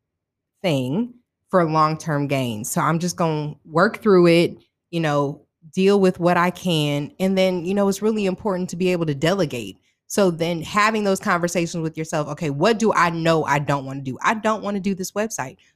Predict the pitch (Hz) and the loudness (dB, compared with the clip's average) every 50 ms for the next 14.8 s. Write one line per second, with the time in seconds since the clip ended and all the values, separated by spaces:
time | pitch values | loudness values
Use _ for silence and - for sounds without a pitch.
0 | _ _ - 262 214 247 262 262 254 233 226 214 214 - 233 226 208 196 180 175 | _ _ -6 -4 -2 -2 -4 -2 -2 -2 -2 -2 -2 0 0 0 0 0 0 -2
1 | 226 240 180 143 131 - - - - 226 226 233 226 - 233 208 208 - 208 214 | -2 -2 -2 -4 -6 -6 -8 -4 0 2 2 2 2 2 0 0 0 2 2 2
2 | 208 175 139 131 - - 143 135 143 - - - 151 120 117 - _ _ _ - | 4 4 2 0 -4 -8 -12 -12 -14 -14 -12 -10 -10 -10 -10 -14 _ _ _ -20
3 | - _ _ - - 196 196 196 185 170 - - - 202 202 208 202 196 196 196 | -20 _ _ 0 4 4 6 6 6 4 2 -2 -2 -2 0 2 2 0 0 0
4 | 196 196 196 196 190 190 - 202 180 175 175 180 180 175 175 180 180 - 170 175 | 0 0 0 0 -2 -2 -2 -2 -2 0 0 2 2 2 0 0 -2 -4 -6 -4
5 | 175 165 156 156 160 165 160 - 180 170 - 208 202 202 190 185 - - 185 170 | -2 -2 -2 -2 -2 -4 -6 -6 -8 -4 -2 0 0 0 0 -4 -4 -4 -4 -2
6 | 156 175 175 175 165 - - 196 175 151 147 - - - - 175 180 180 - 185 | -2 -2 -2 -2 -6 -6 -2 -2 0 0 -2 -4 -6 -2 0 0 0 2 0 0
7 | 180 175 - - - 175 - - - 170 156 156 175 165 - 165 160 160 151 - | 0 -2 -2 -4 -4 -6 -6 -4 -4 -2 -2 -2 -4 -4 -2 -2 -4 -4 -6 -6
8 | - 175 175 180 170 165 151 147 147 151 151 156 165 156 - 156 135 156 180 170 | -4 -2 -2 0 0 -2 -4 -4 -4 -2 0 0 0 -2 -2 -6 -4 -2 -2 -2
9 | 147 143 143 139 - 175 160 170 185 185 175 180 185 175 175 - 175 165 196 208 | 0 0 -2 -2 -2 -2 -2 0 0 0 0 0 -2 -4 -4 -4 -6 -4 -4 -4
10 | 196 165 - - 160 147 _ - 123 - 120 104 - - - - _ _ _ _ | -6 -6 -4 -6 -6 -6 _ -20 -18 -14 -14 -14 -14 -16 -18 -20 _ _ _ _
11 | _ _ _ - - 240 220 208 220 262 277 302 262 - 202 180 165 156 - - | _ _ _ -4 0 0 0 2 2 2 2 2 2 2 2 0 0 0 -2 0
12 | 160 170 180 202 214 165 - _ _ _ _ _ _ _ _ _ _ _ _ _ | 2 4 4 4 2 0 -4 _ _ _ _ _ _ _ _ _ _ _ _ _
13 | _ - 175 156 202 208 208 214 208 196 160 143 170 175 156 175 185 - - _ | _ -6 0 2 2 2 2 0 -2 -4 -4 0 2 4 4 4 2 0 -4 _
14 | _ _ _ - - - 214 190 185 175 170 165 165 160 156 156 | _ _ _ -12 -6 -4 -2 0 0 0 0 0 0 0 -2 -4